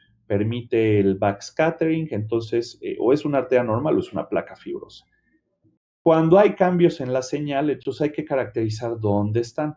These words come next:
Si están en el lumen, entonces son trombos, blanco, rojo, como quieran. Pero si están dentro de la pared y tienen una alta atenuación, entonces estamos hablando de lípidos. Si tiene baja atenuación, puede ser calcio, dependiendo. A veces se mezclan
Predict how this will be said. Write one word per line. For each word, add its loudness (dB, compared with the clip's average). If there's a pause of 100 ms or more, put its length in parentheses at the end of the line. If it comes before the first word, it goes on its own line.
(140)
Si -6
están -2
en -2
el 2
lumen, 4 (300)
entonces -4
son -2
trombos, 0 (360)
blanco, -2
rojo, -2
como -12
quieran. -8
Pero -2
si -8
están -2
dentro 2
de 8
la 4
pared 0 (520)
y -8
tienen 4
una 4
alta 2
atenuación, -4
entonces -6
estamos -4
hablando 0
de 4
lípidos. -4 (380)
Si -10
tiene 4
baja 4
atenuación, -4
puede -4
ser -8
calcio, 0
dependiendo. 0
A 2
veces -2
se -6
mezclan -2